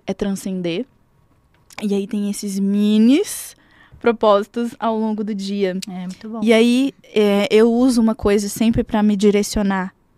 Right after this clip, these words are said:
Speaker 1: no meu propósito, que é assim,
Speaker 2: Hum.
Speaker 1: o que é leve pra mim? O que é leve pra eu fazer? Então, é, eu vou comer alguma coisa, o que que é leve pra eu comer? Eu vou encontrar alguém, é leve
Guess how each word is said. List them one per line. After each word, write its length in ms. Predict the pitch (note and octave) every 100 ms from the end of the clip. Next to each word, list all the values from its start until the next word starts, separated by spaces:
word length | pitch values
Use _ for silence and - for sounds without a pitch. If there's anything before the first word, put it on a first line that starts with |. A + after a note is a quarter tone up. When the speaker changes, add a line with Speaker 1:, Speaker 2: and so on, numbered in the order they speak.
| -
Speaker 1:
no 140 | F#3+
meu 160 | F#3 F3
propósito, 640 | F3 - - F#3 - - _ _
que 100 | -
é 60 | G3+
assim, 360 | G3+ - F#3+ F#3+ _ _ -
Speaker 2:
Hum. 60 | G#3
Speaker 1:
o 60 | B3
que 200 | - C4
é 40 | C#4
leve 380 | A#3 G3 G3
pra 180 | G3 G3+
mim? 280 | G3+ G3 F#3+ _ _ _ _ _ _ _
O 60 | -
que 180 | - A3+
é 60 | A3
leve 580 | G#3+ G#3+ G#3+ G#3+ B3 - _ _ _ _ _
pra 100 | -
eu 60 | G#3
fazer? 420 | - G3+ F#3 F3+ _ _ _ _
Então, 320 | - G#3+ G#3+ A3 _ _ _ _ _ _
é, 280 | G#3 G3 G3 -
eu 80 | G#3
vou 300 | G#3 A3+ B3
comer 280 | - C#4 A#3
alguma 260 | A3 A3
coisa, 460 | A3+ A3+ A3 A3+ A#3
o 100 | -
que 120 | -
que 80 | -
é 20 |
leve 220 | A#3+ G3+ -
pra 120 | G3+
eu 60 |
comer? 400 | - F#3+ F3 F3 -
Eu 80 | F#3+
vou 100 | G#3+
encontrar 420 | A#3 B3 A#3 A#3+
alguém, 440 | B3+ A#3+ A3+ A3+ -
é 80 | F#3+
leve 480 | G3 G#3+ G3 F#3